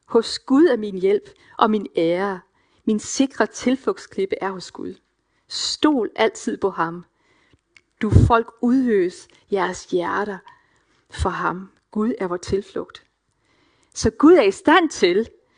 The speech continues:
ganske enkelt, at give et hvert menneske ro. Okay, så hvordan gør man det?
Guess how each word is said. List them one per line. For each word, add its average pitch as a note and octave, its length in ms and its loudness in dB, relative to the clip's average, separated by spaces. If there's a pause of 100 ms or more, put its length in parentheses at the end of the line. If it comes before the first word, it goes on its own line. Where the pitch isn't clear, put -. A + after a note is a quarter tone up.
(260)
ganske C#4+ 500 4
enkelt, A#3 440 0 (320)
at A#3+ 160 2
give C4+ 240 2
et C#4+ 120 4
hvert A3+ 460 4
menneske F#3+ 560 -4 (220)
ro. E4+ 260 2 (2250)
Okay, D#3+ 280 -2 (520)
så - 100 -14
hvordan F#3+ 180 2
gør F#3 120 2
man D#3+ 140 -6
det? D#3+ 140 -6